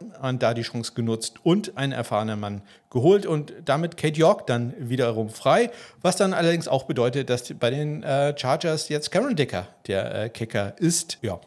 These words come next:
hat er sich nach allem, was wir gehört haben, auch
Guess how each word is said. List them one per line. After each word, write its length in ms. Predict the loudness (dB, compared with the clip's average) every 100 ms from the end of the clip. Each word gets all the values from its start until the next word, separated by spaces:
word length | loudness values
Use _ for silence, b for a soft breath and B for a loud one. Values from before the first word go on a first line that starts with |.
| -8
hat 140 | -4 0
er 100 | 0
sich 340 | 0 -4 -6 -8 -6
nach 180 | -6
allem, 200 | -4 -4
was 120 | -4 -6
wir 60 |
gehört 300 | -6 -6 -6
haben, 180 | -8 -6
auch 240 | -8 -10